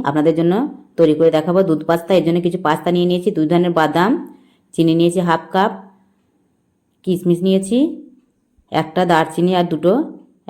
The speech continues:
এলাচ নিয়েছি, আর নিয়েছি এক চামচ মতো কাস্টার্ড পাউডার, এক চামচ ময়দা আর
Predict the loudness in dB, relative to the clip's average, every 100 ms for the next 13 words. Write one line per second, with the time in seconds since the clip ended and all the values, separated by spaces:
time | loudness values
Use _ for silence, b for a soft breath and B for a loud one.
0 | 0 0 2 2 2 0 -2 -2 -6 -20
1 | _ _ -4 0 2 0 2 0 0 -2
2 | -2 -2 0 0 2 0 0 -2 -4 -12
3 | _ _ _ _ _ -2 -2 0 -2 2
4 | 2 2 2 0 -6 -20 _ -6 -6 -2
5 | -2 0 2 2 2 2 2 2